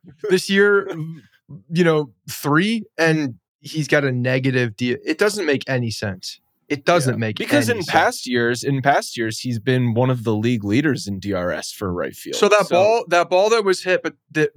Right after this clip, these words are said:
Speaker 1: that, uh, he and Greg Allen had a miscommunication on the other night. Is that on Judge? Does that go ag-, uh, as a negative against Aaron Judge because of the,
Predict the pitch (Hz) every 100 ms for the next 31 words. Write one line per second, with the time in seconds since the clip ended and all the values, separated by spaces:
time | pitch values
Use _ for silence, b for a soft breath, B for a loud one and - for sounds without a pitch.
0 | 117 131 143 139 - 139 131 - 160 156
1 | 139 143 135 135 135 135 127 127 127 131
2 | - 135 123 123 123 139 139 139 139 139
3 | 143 151 151 143 _ _ _ _ _ -
4 | 143 139 151 156 165 147 143 139 120 127
5 | 127 151 135 117 135 131 135 123 107 -
6 | 123 127 120 117 113 120 120 135 135 120
7 | 120 123 120 - 127 123 117 120 120 120
8 | 135 - 127 117 104 120 117